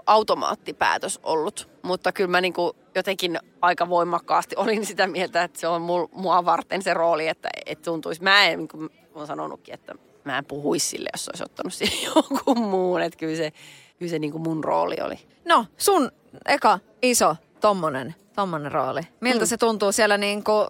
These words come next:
Speaker 2: semmosena niinku si-, siviilinä, ei, ei ohjaajan puolisona, vaan ihan niinku näyttelijä, äh, Olga Temosena?
Speaker 1: No siis se tuntuu hyvältä, todella hyvältä. Ja kyllä mä jotenkin ha-, haluaisin ajatella niin, että nyt mä oon niinku päässyt näyttämään sen, mitä mä osaan.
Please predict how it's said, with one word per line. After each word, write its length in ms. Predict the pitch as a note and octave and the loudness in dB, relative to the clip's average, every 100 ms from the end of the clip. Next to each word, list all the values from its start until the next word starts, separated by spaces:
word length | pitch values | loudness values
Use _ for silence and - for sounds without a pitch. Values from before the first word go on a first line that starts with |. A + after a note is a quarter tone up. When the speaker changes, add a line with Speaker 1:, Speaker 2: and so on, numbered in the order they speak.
| - | -4
Speaker 2:
semmosena 480 | - A3+ G#3+ A#3 G#3+ | -2 0 2 2 0
niinku 240 | G#3+ G#3+ | -2 -2
si-, 140 | G#3+ - | -4 -4
siviilinä, 540 | - B3+ G#3 F3 E3+ F3 | -2 0 0 0 0 2
ei, 280 | G3+ G#3+ G3+ | 4 4 4
ei 220 | A#3 G#3+ | 4 4
ohjaajan 420 | G#3 A3+ F#3+ F3+ F3+ | 4 4 4 2 2
puolisona, 480 | G3 F#3 F#3 F3 | 2 2 0 -2
vaan 180 | F3 F3+ | -2 -2
ihan 180 | F#3+ F#3 | -4 -4
niinku 340 | F#3 F#3 F#3+ - - _ _ _ | -6 -4 -4 -6 -20 _ _ _
näyttelijä, 440 | A#3+ - E3 D#3 D#3+ - _ | -4 -2 -2 0 -2 -6 _
äh, 80 | D#3 - | -8 0
Olga 280 | F3 D3+ D3 | 0 0 -4
Temosena? 460 | A#2+ - - - - - | -6 -6 -4 -6 -8 0
Speaker 1:
No 140 | F#4+ | 2
siis 320 | D4+ D4+ - - - _ | 2 0 -2 -6 -16 _
se 140 | - C4+ | -6 -2
tuntuu 540 | A3+ G3 G3 G3 - _ A3 | -2 -2 -2 -2 -6 _ 0
hyvältä, 340 | G3+ D#3+ - - _ | 4 4 0 -8 _
todella 300 | - F#3+ F3 | -2 2 0
hyvältä. 360 | F#3 E3 E3 F#3 | 2 2 2 -2
Ja 100 | F3 | 0
kyllä 140 | F#3+ | -2
mä 180 | F3 F3 - _ | 2 2 0 _
jotenkin 400 | F#3 F3+ F3+ F3 | -6 -4 -4 -4
ha-, 200 | F3 D#3 - - | 0 0 -2 -2
haluaisin 440 | F#3+ F#3 F3+ F3 | 0 0 0 2
ajatella 340 | E3+ F3 D#3+ | 2 2 0
niin, 200 | D#3 D#3+ | 0 -2
että 260 | D#3 - D#3 | -2 -2 -4
nyt 140 | D#3 - _ | -4 -8 _
mä 100 | D3+ | -2
oon 60 | D3+ | -2
niinku 180 | D3+ D#3+ | -2 -4
päässyt 420 | - C#3+ - D#3 | 0 0 0 -2
näyttämään 580 | D#3 D#3 - D#3+ D#3+ F3+ | -2 -4 -4 -2 -2 -2
sen, 180 | F#3 F3 | -4 -4
mitä 240 | E3+ E3 | 0 0
mä 120 | E3 E3+ | 0 -4
osaan. 340 | E3+ - G#3+ | -4 -2 -2